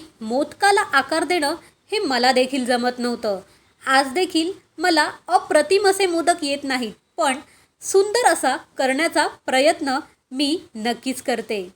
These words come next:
कोकणातल्या घरी गणपतीत मोदक ही रेसिपी असतेच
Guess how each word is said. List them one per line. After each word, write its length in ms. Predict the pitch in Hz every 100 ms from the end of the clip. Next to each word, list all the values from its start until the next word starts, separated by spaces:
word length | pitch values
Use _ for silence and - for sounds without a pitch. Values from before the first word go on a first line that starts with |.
| _ _ _ -
कोकणातल्या 580 | 302 285 359 415 381 415
घरी 300 | 381 381 370 311 208
गणपतीत 560 | 247 247 - 302 294 - _ _ _ -
मोदक 480 | 226 262 339 339 381 _ -
ही 100 | 392
रेसिपी 560 | 320 254 349 339 294 370 - _ 254
असतेच 540 | 254 - 233 214